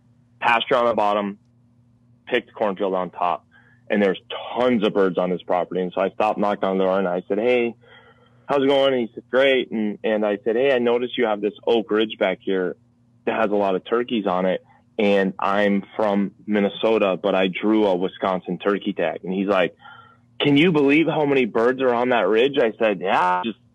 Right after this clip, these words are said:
looks amazing." And as soon as he said that, I was like, "Yeah, I'm in." He's like, "Yeah, there's," the guy was up there this morning with my tractor, and there's probably eight to ten toms, full strut, and, and I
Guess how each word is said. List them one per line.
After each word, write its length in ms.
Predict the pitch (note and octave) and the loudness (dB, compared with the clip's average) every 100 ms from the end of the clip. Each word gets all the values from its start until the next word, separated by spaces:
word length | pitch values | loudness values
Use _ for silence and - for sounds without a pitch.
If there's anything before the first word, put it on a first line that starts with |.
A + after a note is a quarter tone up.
| _ _ _ | _ _ _
looks 180 | C#3+ C#3+ | -2 0
amazing." 420 | C3 B2+ E3 D3+ | 2 2 2 2
And 100 | B2 | 2
as 100 | A2+ - | 0 0
soon 140 | F3 | 0
as 80 | F3 | 0
he 140 | F3 - | -2 0
said 120 | D#3 | 0
that, 80 | C#3 | 2
I 60 | A2+ | 2
was 80 | |
like, 160 | G#2+ F#2 | 0 0
"Yeah, 200 | A2 A#2+ | 0 2
I'm 100 | A#2+ | 2
in." 260 | G#2 G2 F#2+ _ _ _ _ _ | 2 0 -4 _ _ _ _ _
He's 100 | A2+ | -2
like, 160 | B2 G2+ | 0 2
"Yeah, 220 | D3+ D#3 | 2 2
there's," 220 | C#3 E3+ - _ _ _ _ | 2 0 -2 _ _ _ _
the 100 | C#3+ | 0
guy 140 | D#3+ E3 | 2 2
was 80 | E3 | 2
up 140 | D#3+ | 2
there 160 | E3 D#3 | 0 0
this 200 | C3 D#3 | -4 -2
morning 280 | D#3+ E3+ | 0 0
with 100 | D3+ | 0
my 140 | C3 A#2 | -2 -4
tractor, 760 | - D3+ D3+ - F3 E3+ D#3+ - _ _ _ _ - | -2 0 0 0 0 0 0 -4 _ _ _ _ -4
and 120 | C#3 | 2
there's 240 | C3+ A2+ - _ _ _ - | 2 2 -2 _ _ _ -4
probably 380 | E3+ D#3+ C#3+ - | 0 0 0 0
eight 180 | D3+ D3+ | -2 -2
to 60 | B2+ D#3+ | -6 -2
ten 140 | D#3 C#3 | -2 0
toms, 420 | C#3+ C#3 C#3+ C3+ - | -2 0 0 -4 -6
full 180 | D#3+ E3 - - | -2 -2 -2 -2
strut, 460 | D3 C#3+ D3 - | 0 2 2 0
and, 240 | A#2 G#2 G2+ _ _ _ _ _ - | -4 -6 -8 _ _ _ _ _ -2
and 240 | A#2+ A#2+ | 2 2
I 140 | A2 | 2